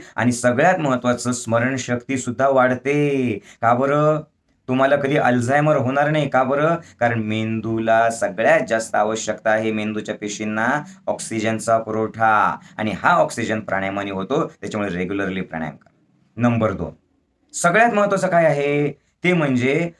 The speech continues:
स्वतःला फार सुपरमॅन समजू नका. "मला झोपेची गरज नाहीये, मला कशाची गरज नाही, मला तीन तासच झोप पुरेशी आहे," मग रात्रभर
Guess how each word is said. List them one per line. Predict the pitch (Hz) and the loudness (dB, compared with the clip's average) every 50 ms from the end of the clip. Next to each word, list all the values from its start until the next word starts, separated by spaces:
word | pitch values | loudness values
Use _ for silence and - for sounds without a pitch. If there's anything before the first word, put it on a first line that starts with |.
| _ - | _ -12
स्वतःला | - - 135 131 - 151 147 143 131 123 127 131 135 135 135 143 147 156 156 - - | -4 -2 0 0 2 4 2 4 4 4 4 4 4 4 4 4 4 4 2 0 0
फार | 120 120 135 135 | 0 0 0 0
सुपरमॅन | 135 - - 135 127 - 139 139 139 143 143 139 143 139 | -2 -4 -4 -4 -2 0 2 2 2 2 -2 -4 -4 -4
समजू | 120 - 127 127 131 123 135 | -4 -4 -2 -2 -2 -2 0
नका. | 135 135 131 127 139 139 131 117 - - _ _ _ _ - | 0 0 -2 0 0 0 0 0 -2 -4 _ _ _ _ -6
"मला | 127 139 139 143 143 | -2 0 2 2 2
झोपेची | 131 110 117 120 - - 139 123 117 135 139 | 2 2 -2 -2 -2 -2 -2 -2 -2 -2 -2
गरज | 117 120 127 123 131 127 123 | 0 0 0 0 0 0 0
नाहीये, | 123 123 123 123 120 120 117 110 107 101 90 82 - _ - - - | 0 2 2 4 2 2 2 0 0 -2 -2 -6 -8 _ -12 -4 0
मला | 131 135 135 127 | 2 2 2 2
कशाची | - 131 127 - 135 135 131 - 135 | 2 0 0 2 0 0 0 0 -2
गरज | 120 123 120 120 120 110 | 0 2 2 2 2 2
नाही, | 120 123 123 120 113 104 98 - _ - | 2 2 2 2 0 -2 -4 -8 _ -2
मला | - 123 127 | 0 2 2
तीन | 123 123 - 135 139 143 143 139 135 | 0 0 -2 -4 -2 -2 -2 0 2
तासच | 135 131 135 - 139 139 | 2 2 2 0 -2 -2
झोप | 117 98 120 131 123 - | -2 -2 -4 -4 -4 -4
पुरेशी | 117 123 123 127 131 120 123 131 | -2 0 0 0 0 -2 0 2
आहे," | 131 123 120 127 127 123 117 110 - - - - | 2 2 2 2 0 0 0 0 -2 -6 -8 -4
मग | - 123 123 110 | 0 0 2 4
रात्रभर | 117 117 117 117 135 131 131 117 131 143 147 147 143 147 143 | 4 2 2 2 2 0 0 2 2 2 4 4 4 4 2